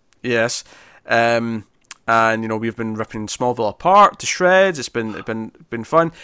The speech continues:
But the shows are back this week. So, obviously, Supergirl, Flash, Arrow.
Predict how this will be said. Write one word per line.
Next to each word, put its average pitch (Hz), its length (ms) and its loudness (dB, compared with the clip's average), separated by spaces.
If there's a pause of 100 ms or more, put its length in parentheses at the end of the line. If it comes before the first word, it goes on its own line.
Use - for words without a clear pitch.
(200)
But - 240 8
the 151 60 0
shows 175 240 2
are 147 40 2
back 160 220 4
this 160 240 -2
week. 180 280 -2
So, 131 320 2
obviously, 131 360 2
Supergirl, 120 680 0
Flash, 113 720 2
Arrow. 107 420 2